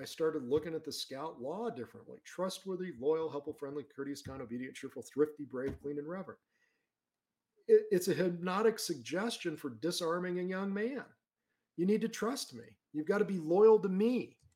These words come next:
Um, you know, you need to be obedient now. And, and so there's this,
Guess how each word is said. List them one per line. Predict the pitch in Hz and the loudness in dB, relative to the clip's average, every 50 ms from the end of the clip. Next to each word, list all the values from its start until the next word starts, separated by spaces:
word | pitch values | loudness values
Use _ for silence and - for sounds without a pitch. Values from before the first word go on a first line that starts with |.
| _ _ _ _ _ _ _ - | _ _ _ _ _ _ _ -8
Um, | 139 143 139 139 135 123 101 - - | -6 -4 -4 -4 -6 -8 -10 -12 -8
you | 151 147 | -4 -2
know, | 147 151 156 160 156 | 0 2 2 2 2
you | 175 180 165 160 | 2 0 -2 0
need | 170 175 190 170 | 2 2 2 2
to | 208 | 0
be | - 196 190 185 | -2 0 2 2
obedient | 175 139 123 120 180 202 226 226 220 175 139 127 - _ - | 2 0 0 0 4 4 6 6 4 2 2 0 -4 _ -12
now. | 127 117 127 120 107 104 110 107 - _ - _ _ _ _ _ _ _ _ _ _ _ _ _ _ _ _ _ _ _ _ _ _ _ _ _ _ _ _ _ _ _ _ - | -8 -6 -6 -6 -8 -10 -12 -16 -20 _ -20 _ _ _ _ _ _ _ _ _ _ _ _ _ _ _ _ _ _ _ _ _ _ _ _ _ _ _ _ _ _ _ _ -4
And, | 175 175 185 214 | 0 2 2 2
and | 226 180 165 - | 2 0 -2 -2
so | - 196 | -2 0
there's | 170 180 170 160 - | 4 4 2 2 2
this, | - 170 160 - - - - | 0 0 0 0 0 -4 -8